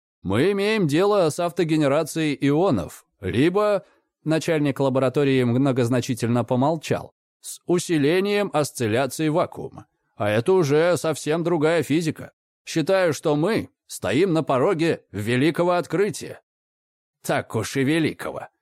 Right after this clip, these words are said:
усмехнулся Черняк. «Я не шучу, абсолютно». «А разве сам Неймс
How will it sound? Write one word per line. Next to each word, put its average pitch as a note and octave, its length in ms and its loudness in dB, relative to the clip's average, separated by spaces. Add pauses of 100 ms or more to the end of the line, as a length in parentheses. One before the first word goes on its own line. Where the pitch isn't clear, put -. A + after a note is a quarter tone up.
(180)
усмехнулся B2 760 -2
Черняк. C#3 500 -2 (420)
«Я C3+ 480 0
не E3 140 2
шучу, D#3 520 -2 (140)
абсолютно». F3+ 720 -2 (640)
«А A2+ 160 0
разве C3+ 320 0
сам D#3 300 -2
Неймс F2 500 -4